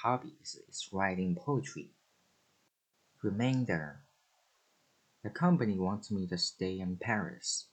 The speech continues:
for the remainder of the year. Exist. The technology needed to make the idea a reality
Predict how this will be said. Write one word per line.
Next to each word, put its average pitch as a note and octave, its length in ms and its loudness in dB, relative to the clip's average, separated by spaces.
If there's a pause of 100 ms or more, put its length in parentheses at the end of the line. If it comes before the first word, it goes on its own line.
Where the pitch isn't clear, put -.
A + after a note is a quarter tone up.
(420)
for G#2+ 100 0
the G2+ 80 -2
remainder A#2 600 0
of F#2+ 180 -4
the F#2+ 80 -4
year. F#2 420 -2 (1400)
Exist. - 720 -2 (1200)
The G#2+ 80 -4
technology G#2+ 840 2
needed G2+ 400 0
to G2+ 60 -4
make F#2+ 400 -2
the F#2 160 -4
idea F2+ 720 -8
a F2 220 -16
reality G#2 460 0